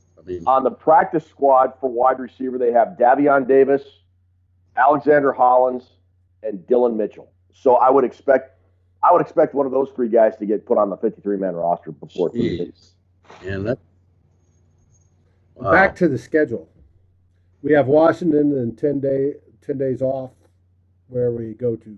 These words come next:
Speaker 3: Kansas City. Then we go to, on the second game of the road trip, we play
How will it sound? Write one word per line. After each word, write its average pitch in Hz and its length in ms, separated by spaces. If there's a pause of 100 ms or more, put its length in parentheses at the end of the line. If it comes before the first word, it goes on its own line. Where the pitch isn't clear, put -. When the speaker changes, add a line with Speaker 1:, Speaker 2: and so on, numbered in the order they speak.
Speaker 3:
Kansas 120 320
City. 160 380 (720)
Then 127 180
we 127 120
go 120 380 (100)
to, 113 380
on 98 80
the 95 100
second 156 380 (1160)
game 123 220
of 120 60
the 117 80
road 123 260
trip, 123 340
we 113 100
play 113 480